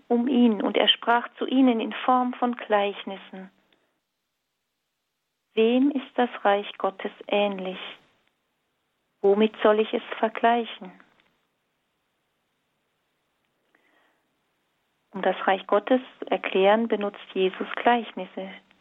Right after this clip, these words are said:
Stellen wir uns vor, jedes dieser Gleichnisse ist ein Widerschein eines spirituellen Diamantes. Dieser steht für das Reich Gottes.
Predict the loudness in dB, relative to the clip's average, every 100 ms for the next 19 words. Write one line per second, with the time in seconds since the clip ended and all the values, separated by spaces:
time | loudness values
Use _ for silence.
0 | _ _ _ _ _ _ _ _ _ _
1 | _ _ _ _ -4 2 4 4 4 2
2 | -2 -6 -14 -20 -6 2 6 6 4 0
3 | _ _ _ _ _ _ _ _ _ _
4 | _ _ _ -4 -2 -2 -2 -4 -2 -2
5 | 0 2 0 0 -2 -2 -4 -4 -4 -4
6 | -2 2 4 2 0 -4 -4 -4 -8 -14
7 | -18 _ _ _ -6 -6 -4 -6 -2 -2
8 | -2 2 4 4 2 0 0 4 4 2
9 | 0 -6 -8 -16 -20 _ _ _ _ _
10 | _ _ _ _ _ -6 -2 -2 2 2
11 | 2 -2 -16 -18 _ _ _ _ -6 -6
12 | -4 -2 -2 -2 -4 -4 -6